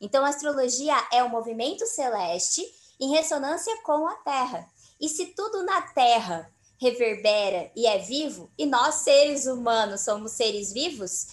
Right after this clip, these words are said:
reverbera em nós também, porque nós somos feitos dos quatro elementos. E é por isso que a astrologia funciona. E é isso que é a astrologia. Então, é assim como no céu, é na terra,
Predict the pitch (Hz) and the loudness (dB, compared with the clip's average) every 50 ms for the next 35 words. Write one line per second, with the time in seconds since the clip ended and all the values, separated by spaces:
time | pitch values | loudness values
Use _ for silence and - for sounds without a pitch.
0 | - - _ _ _ - - 339 294 294 302 294 - 214 202 202 196 220 233 240 | -20 -20 _ _ _ 2 2 2 4 4 2 0 2 2 2 2 2 0 -4 -4
1 | 214 208 214 - - 269 277 320 - 339 285 262 247 - _ _ _ _ _ - | -2 -2 -2 -2 -2 -2 -4 0 0 0 0 0 -2 -8 _ _ _ _ _ -6
2 | 226 233 240 226 233 254 320 349 - 320 294 269 285 285 - - 240 240 240 240 | -4 -2 -2 0 2 2 0 2 0 -2 -2 -2 -2 -6 -6 -4 -2 -2 -2 -2
3 | - 220 226 214 - - 208 185 175 - 190 185 185 185 185 175 160 147 139 139 | -4 -10 -8 -10 -4 0 0 0 0 0 -2 -2 -2 -2 -2 -2 -6 -8 -10 -12
4 | - - - - - - - _ _ _ - 285 294 302 349 349 - 302 311 - | -14 -14 -10 -10 -10 -12 -12 _ _ _ -2 -2 -2 0 0 -4 -4 -4 -6 -4
5 | - 311 311 302 302 - 320 285 294 294 302 285 247 277 285 277 277 285 285 302 | -2 -2 -2 -2 -2 -4 -4 -2 -2 -2 -2 -4 -4 -4 -6 -6 -6 -6 -6 -6
6 | 294 - 294 277 254 247 226 196 175 - _ _ _ _ _ _ _ _ 226 254 | -6 -2 -2 0 0 0 -4 -8 -12 -16 _ _ _ _ _ _ _ _ 2 2
7 | 254 254 - 277 302 349 349 - - 359 320 - 320 277 262 262 262 - - 254 | 2 2 2 -4 -4 -4 -4 -6 -8 -8 -8 -2 2 2 4 4 2 0 2 2
8 | 269 269 277 - 285 277 269 277 285 294 262 247 240 226 214 202 208 - _ _ | 2 2 0 -4 -6 -6 -2 0 0 0 0 -2 -2 -2 -2 -4 -4 -8 _ _
9 | _ - 269 269 - 285 285 302 320 311 - - - 262 262 277 302 - - - | _ -12 -10 -2 0 2 2 2 2 0 -6 -2 2 2 4 4 2 -2 -8 -18
10 | - _ _ - - 262 254 - - 294 302 349 320 294 285 262 247 240 233 226 | -20 _ _ 0 0 0 2 0 -4 -4 -4 -4 -4 -4 -4 -4 -4 -6 -6 -8
11 | 226 226 - - - 233 220 226 247 285 - - - - 262 262 262 277 285 285 | -8 -8 -8 -4 -2 0 2 2 0 0 -2 -8 -8 -4 -4 -4 -2 -2 -6 -6
12 | - 262 247 226 220 - 226 214 208 | -4 -2 0 0 0 -2 -4 -10 -12